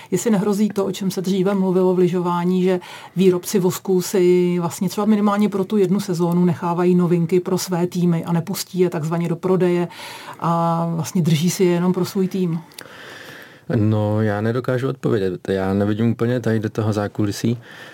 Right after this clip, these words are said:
Speaker 2: a, a je to věc, eh, našeho servisního týmu, Martina Blažského jako, eh, šéfa a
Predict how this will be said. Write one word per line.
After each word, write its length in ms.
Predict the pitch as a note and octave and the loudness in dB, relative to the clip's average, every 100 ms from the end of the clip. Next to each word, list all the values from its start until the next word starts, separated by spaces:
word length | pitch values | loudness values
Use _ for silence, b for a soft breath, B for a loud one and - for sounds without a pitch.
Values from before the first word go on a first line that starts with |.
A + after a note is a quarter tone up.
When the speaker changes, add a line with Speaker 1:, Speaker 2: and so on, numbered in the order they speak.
| B - | B -4
Speaker 2:
a, 540 | G2+ G2+ G2+ G#2 G2 | -2 -2 -2 -2 -4
a 140 | - G2+ | -4 -2
je 180 | G2+ G2 | -2 -2
to 220 | - G#2 | -2 -2
věc, 380 | G#2 G2+ - A2 | -2 -4 -4 -2
eh, 420 | G2+ G2+ G2 F2+ B B B B B - | 0 0 -2 -4 B B B B B -4
našeho 280 | G#2 - G2+ | -4 -2 -4
servisního 440 | - G#2 - G#2+ | -2 -4 -2 -4
týmu, 480 | F#2 G#2+ A#2+ A#2+ A2+ B B | 0 0 2 2 0 B B
Martina 400 | G2+ G2 F#2 G2+ | -2 -2 -2 -2
Blažského 420 | G2+ G2 - G#2 G2+ | 0 -2 -2 -2 0
jako, 540 | G2 - G2 F#2+ F#2+ E2 B D2+ | -2 -2 0 2 0 -6 B -4
eh, 40 | F#2 F#2+ F#2 F#2+ F#2+ F#2 | 0 0 0 0 0 -2
šéfa 460 | F#2 A2 G#2+ A#2 A#2+ A#2+ B B B B B - | -2 -4 -2 -4 -6 -8 B B B B B -6
a 400 | G2 G2 G2 | -2 -2 -2